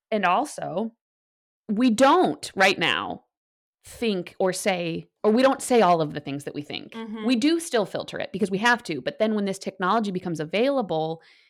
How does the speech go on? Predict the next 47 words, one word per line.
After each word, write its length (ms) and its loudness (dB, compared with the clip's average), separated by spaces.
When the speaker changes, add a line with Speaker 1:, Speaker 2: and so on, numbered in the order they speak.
Speaker 1:
there's 200 6
no 120 4
way 120 6
to 140 4
opt 220 0
out. 260 6
There, 420 0
it's 200 -2
potential 480 -4
that 120 -8
there's 140 -2
no 100 -2
way 120 4
to 120 0
opt 160 -2
out 180 0
of 80 -12
it. 180 -10
You 140 -4
don't 180 2
get 160 0
to 220 -2
rethink 640 -4
anything. 520 -2
Speaker 2:
And 160 -6
something 400 -6
that 180 -6
they 120 -6
said 300 -4
that 200 -4
I 100 -2
thought 220 -6
was 140 -12
so 160 -10
interesting 640 -12
was 380 -6
it 220 0
almost 560 0
doesn't 420 0
even 440 -6
matter 680 -2
what 480 0
they 140 2
tell 340 -4
you 320 -8
they 280 -2
can 640 -6